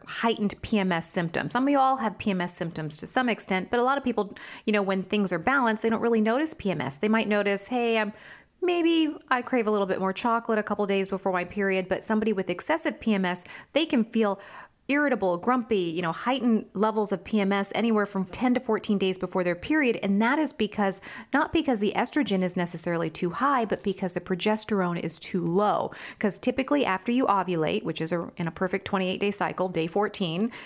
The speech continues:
and that progesterone is supposed to come up nicely, peak at day twenty-one, and then gently glide itself down to day twenty-eight, and then you have your period. And somebody with excessive P M S or heightened levels of P M S, they're gonna have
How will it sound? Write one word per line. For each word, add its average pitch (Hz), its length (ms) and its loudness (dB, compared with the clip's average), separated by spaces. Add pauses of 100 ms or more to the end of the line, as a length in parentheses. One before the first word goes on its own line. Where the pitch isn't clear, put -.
(140)
and 180 320 -2 (280)
that - 180 0
progesterone 220 480 2
is 190 80 0
supposed 185 300 0
to 180 80 -2
come 277 280 0
up 277 160 2
nicely, 233 480 0
peak 285 380 -4
at - 80 -4
day 240 160 0
twenty-one, 220 500 0
and 190 140 0
then 180 120 -2
gently 190 360 -2
glide 170 340 -2
itself - 380 -2
down 240 380 2
to 220 100 -4
day 180 160 0
twenty-eight, 180 400 -2
and 175 80 -4
then 165 100 -2
you 160 100 -2
have 165 120 -2
your 165 80 -2
period. 196 480 0 (300)
And 196 180 2
somebody 208 400 4
with 185 240 0 (180)
excessive 190 520 -2
P 202 160 0
M 180 120 2
S 240 460 2
or 170 160 0
heightened 185 340 -2
levels 240 300 0
of 226 140 -6
P 190 120 -2
M 165 140 0
S, 156 260 0
they're 185 140 0
gonna 190 220 0
have 185 320 -2